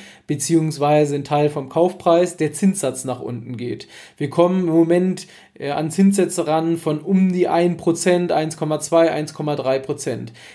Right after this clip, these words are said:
Es ist aber auch möglich, kein Eigenkapital einzubringen und die Immobilie komplett fremd zu finanzieren. Das heißt, den kompletten Kaufpreis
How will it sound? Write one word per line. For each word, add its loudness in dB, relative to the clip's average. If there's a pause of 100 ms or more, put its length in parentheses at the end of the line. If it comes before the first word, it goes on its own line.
Es -4
ist 0
aber 2
auch 2
möglich, -4 (280)
kein 2
Eigenkapital -2
einzubringen -2
und -4 (140)
die 0
Immobilie 4
komplett 0
fremd 0
zu -2
finanzieren. -4
Das -4
heißt, 2 (420)
den 0
kompletten 0
Kaufpreis 0